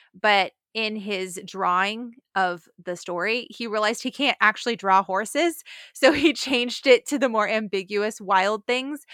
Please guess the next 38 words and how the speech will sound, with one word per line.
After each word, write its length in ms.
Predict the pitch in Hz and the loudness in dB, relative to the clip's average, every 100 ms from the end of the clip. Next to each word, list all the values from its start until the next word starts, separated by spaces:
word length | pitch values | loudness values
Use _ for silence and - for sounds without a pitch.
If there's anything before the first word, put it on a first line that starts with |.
| - - | -20 -6
which 180 | 220 214 | -6 -4
is 100 | 220 | -2
a 100 | 226 | -2
Yiddish 360 | 190 220 233 - | 0 -2 -2 -6
expression 640 | - - 185 190 202 190 | -10 -4 -2 -2 -6 -10
called 280 | - 196 185 | -2 -2 -2
a 100 | 175 | -6
wilde 240 | 196 208 180 | -4 -4 -2
Chaya, 840 | 196 190 - 175 185 226 254 277 | -4 -6 -6 -4 0 0 0 -4
which 240 | 196 196 - | -8 -10 -8
means 220 | 185 185 | -10 -8
wild 400 | 185 190 185 185 - | 0 0 0 -4 -8
animals, 420 | 170 165 160 170 | -10 -8 -10 -10
and 120 | 160 | -14
it's 180 | 160 - | -14 -12
used 220 | 160 156 | -12 -12
to 60 | - | -14
indicate 580 | 156 160 - 143 - - 175 | -14 -14 -10 -12 -12 -20 -12
boisterous 440 | 156 - - 165 | -10 -10 -16 -14
children, 300 | - 165 151 | -12 -12 -10
which 140 | 190 226 | -4 -2
I 80 | |
think 140 | 226 247 | -2 -6
is 100 | 269 | -6
hilarious. 480 | 208 175 131 180 - | -6 -6 -6 -14 -12
The 100 | 185 | -6
book 200 | 185 202 | -4 -4
would 100 | 202 | -6
have 60 | |
been 140 | 170 190 | -8 -8
completely 400 | 185 185 165 175 | -10 -8 -8 -6
different 340 | 175 160 160 | -8 -8 -14
if 80 | - | -12
he 100 | 165 | -10
had 120 | 160 | -8
drawn 200 | 160 160 | -6 -6
horses. 580 | 160 156 - - 185 - - - _ _ 240 | -6 -10 -10 -14 -14 -16 -20 -20 _ _ -4
In 300 | 247 240 | -4 -4